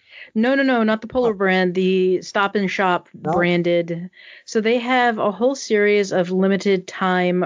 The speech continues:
Speaker 1: original, um, seltzers. Um, they had some that, like, a pumpkin spice version. Every summer they have a lemon.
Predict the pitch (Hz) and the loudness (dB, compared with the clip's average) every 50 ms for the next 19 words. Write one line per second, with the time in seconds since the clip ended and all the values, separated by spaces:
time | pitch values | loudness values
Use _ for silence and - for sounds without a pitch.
0 | - - 190 175 175 185 185 180 - 180 180 175 175 175 175 170 170 170 170 175 | -2 -2 -2 -2 -2 -2 -2 -2 -2 -2 0 0 0 0 0 0 0 0 0 0
1 | 170 170 170 - - _ _ _ - 180 170 165 165 165 160 160 160 160 151 147 | 0 -2 -2 -6 -10 _ _ _ -4 -2 -2 0 0 0 0 0 0 0 -2 -4
2 | 110 71 - - - 73 - - - - - 180 170 156 156 - - - - - | -4 -6 -8 -12 -8 -6 -4 -4 -4 -2 0 0 0 0 -2 -2 -2 -2 -2 -2
3 | - - - - - - - - - - - - - - - - - 196 190 190 | -4 -6 -6 -8 -8 -10 -16 -16 -14 -12 -12 -12 -12 -14 -10 -4 -2 0 2 2
4 | 185 185 180 185 180 185 175 185 202 202 202 196 190 190 185 - - 202 180 180 | 2 2 2 2 2 0 0 0 0 2 2 2 0 0 -2 -4 -4 0 0 2
5 | 185 180 - - 185 180 180 147 147 - - 180 170 - 170 170 165 - - - | 2 0 0 0 -2 -2 -2 -4 -6 -4 -4 -4 -2 -2 -2 -2 -2 -4 -4 -2
6 | 208 208 202 202 - - 196 196 196 185 185 196 190 190 190 180 - 180 185 185 | 0 0 0 -2 -2 -2 0 0 0 0 0 0 2 2 2 2 0 0 0 0
7 | 185 - - 190 185 190 190 190 180 185 175 170 160 160 160 165 170 175 190 226 | -2 0 0 0 0 2 2 0 0 0 0 -2 0 0 0 0 0 0 0 0
8 | 277 285 | -2 -4